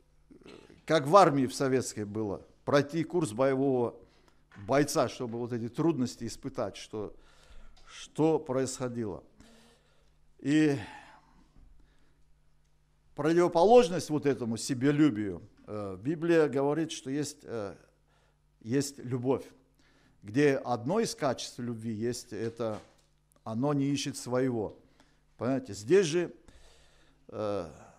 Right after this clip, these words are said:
все на себя человек берет, вот этот себялюбие, все вот эти, че перечислено было, что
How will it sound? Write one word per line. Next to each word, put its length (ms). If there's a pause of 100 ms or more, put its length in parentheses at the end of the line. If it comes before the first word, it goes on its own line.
(880)
все 600 (420)
на 160
себя 600
человек 320
берет, 300
вот 160
этот 380 (100)
себялюбие, 800
все 280
вот 240
эти, 260 (220)
че 180
перечислено 840
было, 340
что 400